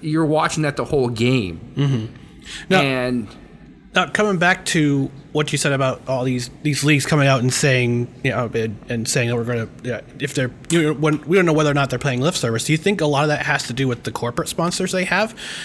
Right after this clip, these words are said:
Speaker 2: you think they're, they're
Speaker 1: Absolutely.
Speaker 2: putting pressure on, on these leagues to say something?
Speaker 1: Absolutely. You look at the uniform, uniform provider for the N B A, or for the N H L, it's Adidas. Adidas has been known for this.
Speaker 2: Mm-hmm.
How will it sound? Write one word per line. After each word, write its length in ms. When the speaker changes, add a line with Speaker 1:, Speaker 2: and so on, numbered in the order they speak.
Speaker 2:
you 60
think 140
they're, 80
they're 40
Speaker 1:
Absolutely. 240
Speaker 2:
putting 240
pressure 340
on, 360
on 160
these 180
leagues 220
to 100
say 180
something? 380
Speaker 1:
Absolutely. 500
You 80
look 220
at 80
the 80
uniform, 560
uniform 400
provider 680
for 200
the 180
N 160
B 180
A, 120
or 40
for 280
the 200
N 60
H 180
L, 160
it's 140
Adidas. 500
Adidas 280
has 80
been 180
known 220
for 160
this. 320
Speaker 2:
Mm-hmm. 320